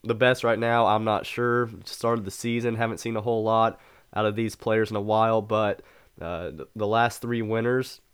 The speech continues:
have finished either first or second in putting, birdie, or better percentage. So again, it really comes down to one putts, who can hit greens and one putt,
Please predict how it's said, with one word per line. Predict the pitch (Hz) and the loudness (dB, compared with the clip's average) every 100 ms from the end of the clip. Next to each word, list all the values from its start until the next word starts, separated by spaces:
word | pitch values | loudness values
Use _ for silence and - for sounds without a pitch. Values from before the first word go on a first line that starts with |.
| _ _ _ _ - _ - | _ _ _ _ -20 _ -2
have | 120 107 | 0 0
finished | 127 123 127 | 2 0 2
either | 117 | 0
first | 107 - 123 123 | 0 2 2 2
or | 120 | -2
second | - 120 113 110 | -2 -2 0 -2
in | 101 | -4
putting, | - 120 123 120 | -4 -2 -2 -2
birdie, | 113 113 110 | 0 0 -2
or | 107 | -4
better | 87 107 107 107 | -4 -2 0 0
percentage. | 98 92 - 98 98 95 92 | -2 -6 -4 -4 -2 -4 -4
So | 107 101 | -2 -2
again, | 101 107 104 98 | -2 0 0 0
it | 101 | -2
really | 107 120 117 | -2 0 0
comes | 120 107 | -2 0
down | 110 107 | 0 0
to | 98 | 0
one | 101 104 | -2 -2
putts, | - 101 98 | -2 -4 -2
who | 120 | -4
can | 113 107 | -4 -2
hit | 110 - | -2 -2
greens | 107 107 104 | -4 -2 -4
and | - 98 98 | -6 -8 -4
one | 98 98 | -4 -4
putt, | 95 95 | -4 -4